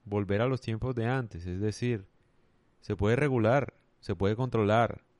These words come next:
Si uno de verdad le importa a la gente, uno debería permitírselo, pero de una forma adecuada, obviamente,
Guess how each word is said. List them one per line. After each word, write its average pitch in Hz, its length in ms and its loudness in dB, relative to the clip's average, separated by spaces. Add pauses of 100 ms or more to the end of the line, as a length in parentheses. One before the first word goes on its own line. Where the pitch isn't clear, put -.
Si - 160 -6
uno 123 200 2
de 135 60 2
verdad 110 260 2
le 127 80 -2
importa 120 360 0
a - 20 -2
la 101 160 -2
gente, 104 480 -8 (260)
uno 98 200 -4
debería 101 360 2
permitírselo, 107 800 -6 (800)
pero 131 460 4 (140)
de 95 120 -6
una 92 180 -4
forma 95 560 -4
adecuada, 98 560 -2 (100)
obviamente, 92 560 -6